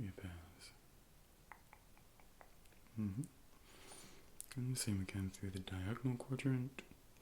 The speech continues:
Diagonal quadrant. Fantastic. And here.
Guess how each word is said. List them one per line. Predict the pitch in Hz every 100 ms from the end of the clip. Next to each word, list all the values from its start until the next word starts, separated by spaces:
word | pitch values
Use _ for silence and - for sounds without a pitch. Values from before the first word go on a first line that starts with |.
| -
Diagonal | - - - - -
quadrant. | - - - - - - - - - - - - - - - - - - - - - - - -
Fantastic. | 98 95 113 117 - - 110 110 - - - - - - - - - - - -
And | 117 107 95 92 90 90 90 90 87 - - - - - - - 165
here. | 117